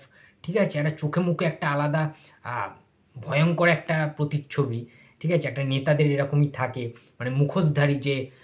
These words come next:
আহ, মানুষগুলো হয়, নেতাদের যে ক্যারেক্টার, সে-, সেরকম একটা, আহ, আলাদা লেভেলের একটা কিন্তু পলিটিশিয়ানের রোল প্লে করবেন বুম্বাদা। সুতরাং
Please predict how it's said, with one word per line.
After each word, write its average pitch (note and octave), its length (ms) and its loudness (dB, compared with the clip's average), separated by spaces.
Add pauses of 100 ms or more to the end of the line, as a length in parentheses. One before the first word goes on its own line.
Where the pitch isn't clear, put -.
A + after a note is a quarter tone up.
(160)
আহ, A2 100 -8
মানুষগুলো A#2+ 520 0
হয়, A#2 300 0
নেতাদের A2+ 440 -4
যে A2+ 120 -10
ক্যারেক্টার, A2 600 -6
সে-, - 220 -18
সেরকম C3+ 320 -6
একটা, C3 240 -4
আহ, - 680 -12
আলাদা E3+ 380 2
লেভেলের C#3+ 420 4
একটা B2 220 -6
কিন্তু B2+ 280 -4
পলিটিশিয়ানের A#2 680 -6
রোল A2 160 -8
প্লে G#2+ 200 -14
করবেন A2 360 -8
বুম্বাদা। G#2+ 360 -8
সুতরাং F3 500 -8